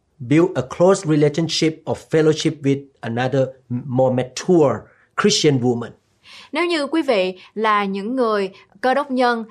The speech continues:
Speaker 2: là, à, phái nữ đó, thì tôi khuyến khích quý vị nên, à, có một cái mối quan hệ mật thiết với một cái người là phái nữ luôn, nhưng mà họ có một cái đời sống tâm linh trưởng thành hơn, mạnh mẽ hơn quý vị một chút.
Speaker 1: If you're a Christian man, you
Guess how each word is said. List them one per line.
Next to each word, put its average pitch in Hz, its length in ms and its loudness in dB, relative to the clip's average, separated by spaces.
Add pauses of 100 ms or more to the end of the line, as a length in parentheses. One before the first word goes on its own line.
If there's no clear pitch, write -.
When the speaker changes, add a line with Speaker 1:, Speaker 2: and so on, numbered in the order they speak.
(120)
Speaker 2:
là, 208 400 -2
à, 196 180 -2
phái 226 340 -4
nữ 202 300 -4
đó, 294 200 -2 (180)
thì 214 120 -4
tôi 233 320 0
khuyến 285 220 -12
khích 339 180 -4
quý 294 140 -8
vị 190 260 -2
nên, 247 380 0 (200)
à, 190 220 -6
có 226 160 0
một 277 140 -4
cái 240 100 -8
mối 262 120 -4
quan 269 200 -2
hệ 185 200 -8
mật 196 360 -4
thiết 311 240 -6 (220)
với 262 500 0
một 202 260 -4
cái 285 100 -10
người 233 400 -2 (240)
là 190 240 -2
phái 240 180 -6
nữ 247 260 -4
luôn, 269 280 -2 (220)
nhưng 247 160 -6
mà 208 160 -2
họ 180 380 -4
có 214 260 -2
một 220 160 -8
cái 240 80 -8
đời 202 160 -6
sống 226 240 -10
tâm 220 200 -4
linh 220 200 -6
trưởng 196 240 -8
thành 226 220 -8
hơn, 247 300 -2 (140)
mạnh 196 260 -4
mẽ 185 120 -6
hơn 214 200 -8
quý 277 80 -8
vị 202 160 -6
một 165 160 -14
chút. 247 180 -8 (120)
Speaker 1:
If 131 120 0
you're 127 220 2
a - 80 -6
Christian 190 360 2
man, 160 420 2
you 131 300 0